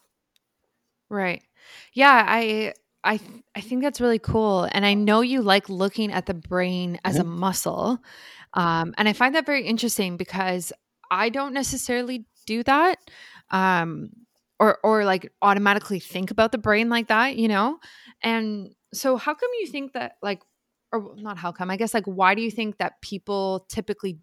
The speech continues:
Speaker 1: don't look at the brain like that?
Speaker 2: Labels. Um, I think we're very quick
Speaker 1: Mm-hmm.
Speaker 2: to place labels onto things, and then those labels become our identity. So I,
Speaker 1: Mm-hmm.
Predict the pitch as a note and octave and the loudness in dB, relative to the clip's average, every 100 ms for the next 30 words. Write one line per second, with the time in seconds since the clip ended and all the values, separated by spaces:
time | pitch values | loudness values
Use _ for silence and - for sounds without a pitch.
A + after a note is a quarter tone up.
0 | - G3 F#3 F3+ D#3 F#3 F3 F#3 - - | -4 0 0 -2 -10 -12 -6 -4 -6 -12
1 | F3+ D#3 E3+ F3 D#3+ E3 E3+ F3 F#3+ - | -10 -6 -4 -4 -8 -2 0 0 0 -2
2 | - - - _ _ - F2 F2 F2 E2 | -4 -16 -20 _ _ -8 -4 -2 -4 -8
3 | D#2+ _ _ - F2 G2 F#2+ F2 D#2 F#2 | -14 _ _ -8 -6 -4 -4 -4 0 0
4 | F2+ - F2+ F2 E2+ E2 _ _ _ _ | 0 -4 -6 -4 -6 -6 _ _ _ _
5 | F#2 F2+ - D#2+ E2+ E2+ D2+ D#2+ E2 - | -2 -2 -2 -2 -2 -2 -8 -6 -6 -6
6 | G#2 A2 A#2 C3 - - E2 E2 D#2+ D#2 | -4 -4 -4 -10 -16 -14 -6 -6 -6 -6
7 | D#2+ D#2+ D#2+ D#2+ _ - E2 D#2 E2+ E2 | -4 -4 -6 -14 _ -6 -4 -2 -2 -2
8 | E2 D#2 D#2+ E2 D#2+ D#2 D2+ D#2 E2+ - | -4 -8 -8 -6 -6 -6 -4 -6 -6 -6
9 | A2+ B2+ _ _ _ _ _ - - E2 | -6 -8 _ _ _ _ _ -8 -4 -2
10 | D#2 D#2 _ _ _ _ _ _ _ - | -4 -10 _ _ _ _ _ _ _ -6
11 | F#3+ F3+ | 0 0